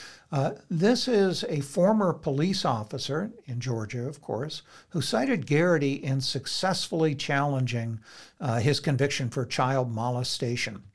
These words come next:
and a crime in Georgia that's called enticing a child for indecent pur-, uh, purposes. Uh, he gave an internal affairs interview,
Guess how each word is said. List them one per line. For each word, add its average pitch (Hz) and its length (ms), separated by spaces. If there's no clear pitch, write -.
and 117 400
a 117 120
crime 131 380
in 117 80
Georgia 117 500
that's 113 200
called 120 260
enticing 120 640
a 120 80
child 117 480
for 117 160
indecent 117 640
pur-, 117 180
uh, 123 220
purposes. - 640
Uh, 120 240
he 170 160
gave 233 240
an 220 100
internal 202 480
affairs 185 420
interview, 131 360